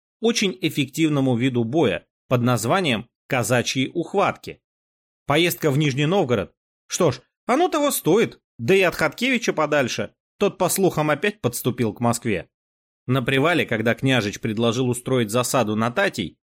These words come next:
пан Заброжский сильно удивился. Он бы пустил впереди повозок все два десятка стрельцов, его, Янока,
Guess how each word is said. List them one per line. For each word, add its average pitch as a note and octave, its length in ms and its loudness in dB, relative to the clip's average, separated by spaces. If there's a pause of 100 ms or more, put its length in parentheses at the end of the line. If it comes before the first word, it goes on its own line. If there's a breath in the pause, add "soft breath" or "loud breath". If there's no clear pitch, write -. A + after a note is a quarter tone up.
(160)
пан A3+ 220 2
Заброжский G#3 800 0
сильно D#3+ 420 0
удивился. G#2 680 -4 (500)
Он A#3 220 4
бы A#3 120 0
пустил A3+ 400 0
впереди D3 380 0
повозок D3 640 0
все D#3+ 340 0
два B2+ 220 2
десятка A#2+ 480 -2
стрельцов, D3+ 600 -2 (300)
его, E3+ 540 2
Янока, A2 680 -2